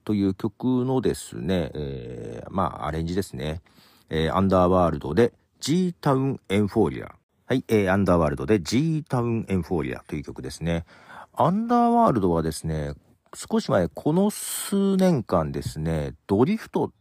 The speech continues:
ていうプロジェクトをやってまして、ね、すごい頻繁にいろ、いろとね、曲をね、曲であっ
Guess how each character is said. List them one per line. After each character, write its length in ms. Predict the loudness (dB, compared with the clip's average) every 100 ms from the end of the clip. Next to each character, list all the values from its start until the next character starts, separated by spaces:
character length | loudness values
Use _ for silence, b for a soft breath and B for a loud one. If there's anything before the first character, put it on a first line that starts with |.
| _ -4
て 80 |
い 360 | -2 -2 -2 -4
う 60 | -10 _ _ _ _ _ _ -2
プ 80 | 0
ロ 80 |
ジ 60 | 0
ェ 40 | -2
ク 40 |
ト 100 | -4
を 100 | -2
や 80 | -4
っ 40 |
て 140 | -8 -10
ま 120 | -10
し 100 | -10
て、 260 | -8 -10 -12 _ -8
ね、 260 | -4 -4 -6 -10
す 160 | 0
ご 100 | 4
い 160 | 4 0
頻 220 | -4 -4
繁 180 | 0 0
に 100 | 0
い 60 | 0
ろ、 160 | 0 -2 -8 _
い 100 | -2
ろ 140 | 0 0
と 140 | 0
ね、 120 | -2
曲 400 | -4 -8 -4 -2
を 60 | 0
ね、 160 | -2 -2
曲 440 | -2 0 2 2
で 160 | 4 4
あ 100 |
っ 80 | 2